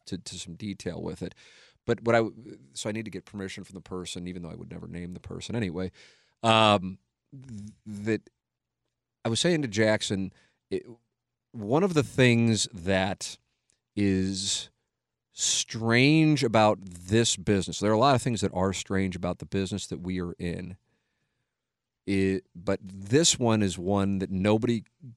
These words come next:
can prepare you for. And I was drawing the analogy to being a parent, which is why, uh, if you ask me if and when the time comes that you're about to have a child,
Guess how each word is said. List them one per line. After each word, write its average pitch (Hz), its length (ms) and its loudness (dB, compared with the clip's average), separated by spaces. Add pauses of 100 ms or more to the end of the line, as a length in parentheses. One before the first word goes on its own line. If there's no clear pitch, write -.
(160)
can 92 280 -6
prepare - 420 -2
you 90 80 -2
for. - 180 -12
And 92 80 -6
I 90 40 -2
was 95 120 -4
drawing 110 360 0
the 113 100 -2
analogy 98 680 -4
to 90 280 -8
being 87 260 -6
a 85 60 -12
parent, - 600 -6 (1400)
which 113 220 -6
is 95 100 -8
why, 101 520 0 (100)
uh, 110 140 -2
if 107 180 -6
you 113 160 -8
ask 170 400 2
me 101 320 -8 (760)
if 117 180 0
and 110 100 0
when 104 160 2
the 101 60 -2
time 104 320 -2
comes 95 280 -2
that 90 80 -8
you're 95 120 -4
about 92 240 -4
to 98 60 -10
have 87 120 -8
a - 40 -20
child, 85 420 -8